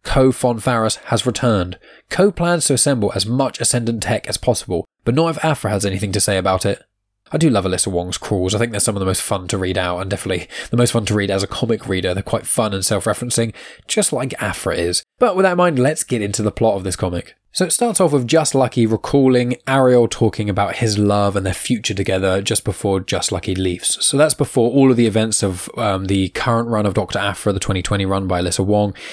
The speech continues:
It's before all those things, and it's been hinted and mentioned that Just Lucky and Ariel were together at some point,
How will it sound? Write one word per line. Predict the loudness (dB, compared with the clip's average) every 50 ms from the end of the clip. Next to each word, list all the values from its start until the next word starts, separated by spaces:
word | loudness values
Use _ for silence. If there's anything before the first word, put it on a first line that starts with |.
| -16 -8 -2
It's | -2 0
before | 0 2 2 2 2 4
all | 4 4 4 4
those | 4 2 2 0
things, | 0 0 0 0 -2 -6 -6 -4
and | -2 -2 -2 -2 -4 -8 -10 -6
it's | -2 0 2
been | 2 2
hinted | 2 2 0 0 2 4 4 4 4
and | 2 2
mentioned | 0 0 0 0 0 0 0 -2
that | -2 -2
Just | -2 -2 0 0 0
Lucky | 0 0 0 -4 -6
and | -4 -4
Ariel | -2 0 0 2 2 2 2
were | 2 0 0
together | 0 -2 0 2 2 2 2 2 0
at | 0
some | 0 -2 0 0
point, | 0 0 0 0 -2